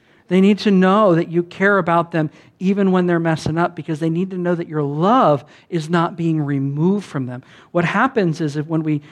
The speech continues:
when we have this unhealthy behavior, our children can learn to perform for love. And God doesn't want you to perform for love. He didn't, He didn't die for us because we performed for Him.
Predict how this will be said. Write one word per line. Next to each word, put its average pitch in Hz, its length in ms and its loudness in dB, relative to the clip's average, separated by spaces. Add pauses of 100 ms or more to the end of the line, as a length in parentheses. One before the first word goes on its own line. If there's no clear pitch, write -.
(140)
when 175 120 -2
we 165 140 2
have 185 180 0
this 175 240 -2
unhealthy 180 540 0
behavior, 156 500 0 (300)
our 160 100 -2
children 220 480 0
can 165 240 -4
learn 190 240 2
to - 120 -12
perform 196 920 0
for 160 240 -4
love. 143 540 -2 (1160)
And 180 160 -6
God 175 280 -6
doesn't 190 300 -2
want 185 260 -6
you 185 80 -8
to 156 60 -12
perform 139 500 -12
for 123 160 -16
love. 135 260 -18 (1400)
He - 180 -10
didn't, 196 360 -2 (220)
He - 120 -8
didn't 196 300 -2
die 185 320 2
for 170 200 -2
us 151 160 -4
because 156 380 -10
we 143 140 -8
performed 160 580 -4
for - 160 -18
Him. 123 240 -16